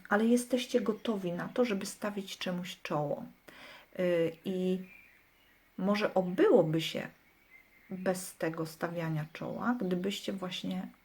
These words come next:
umiejętnie zrozumieli, y, i odnaleźli przyczynę, y, swojego teraz, że, tego, że musicie stawić temu czoła.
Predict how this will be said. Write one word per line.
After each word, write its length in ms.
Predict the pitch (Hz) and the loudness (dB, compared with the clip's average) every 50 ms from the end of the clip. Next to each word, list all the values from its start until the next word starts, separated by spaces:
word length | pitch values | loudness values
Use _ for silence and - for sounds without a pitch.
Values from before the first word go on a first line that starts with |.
| _ _ | _ _
umiejętnie 760 | - 202 196 196 190 185 190 214 220 226 226 - - 196 185 | 0 0 2 2 2 2 0 0 0 0 -2 -2 -4 -2 0
zrozumieli, 1040 | 180 175 180 180 170 170 175 165 165 170 180 190 190 180 160 156 156 202 247 247 - - - - - - - - - - - - - _ _ - | 2 2 2 2 0 -2 -4 -4 -4 -2 -2 -2 -2 0 0 0 0 0 0 -2 -6 -14 -20 -20 -20 -20 -20 -20 -20 -20 -20 -20 -20 _ _ -4
y, 440 | 175 175 175 170 170 170 170 175 180 - - _ _ - | -2 -2 -2 -2 -4 -4 -6 -8 -10 -14 -18 _ _ -8
i 140 | 202 202 - | -6 -4 -2
odnaleźli 600 | 202 190 196 196 196 196 208 208 196 196 202 190 | -2 -2 0 2 2 2 2 0 0 -2 -2 -4
przyczynę, 760 | 196 - - - - 185 - - - 196 185 160 156 160 160 - - - _ _ _ _ _ _ _ - | -4 -6 -10 -8 -8 -8 -8 -6 -4 -4 -2 -2 -4 -4 -6 -10 -16 -20 _ _ _ _ _ _ _ -12
y, 40 | 180 170 170 170 170 - - - - - - - - - - - | -10 -10 -10 -12 -10 -8 -8 -6 -6 -8 -10 -12 -14 -16 -16 -14
swojego 720 | - - - - 185 170 170 165 - 175 165 160 175 180 - - _ _ _ _ _ _ _ _ _ _ _ _ _ _ _ _ _ _ - - _ _ _ _ _ _ _ _ _ _ _ _ _ _ _ - - _ _ _ _ _ _ _ | -14 -14 -6 -2 0 0 0 0 0 -2 -2 -2 -4 -6 -10 -18 _ _ _ _ _ _ _ _ _ _ _ _ _ _ _ _ _ _ -20 -20 _ _ _ _ _ _ _ _ _ _ _ _ _ _ _ -20 -20 _ _ _ _ _ _ _
teraz, 300 | - 190 175 170 175 180 | -2 -2 -2 -2 -2 -4
że, 280 | 180 180 185 180 185 - - - - - - _ | -2 -2 -2 -2 -2 -6 -8 -14 -16 -16 -6 _
tego, 260 | - 214 202 190 185 | 0 2 2 2 4
że 100 | 185 180 | 4 2
musicie 420 | 180 180 180 - 180 - - 165 | 0 0 -2 -4 -4 -6 -6 -10
stawić 440 | - - - 151 - - 156 - - | -8 -6 -6 -6 -6 -6 -10 -12 -10
temu 220 | - - - - - | -8 -6 -6 -6 -8
czoła. 300 | - - - - - - | -10 -12 -12 -14 -14 -16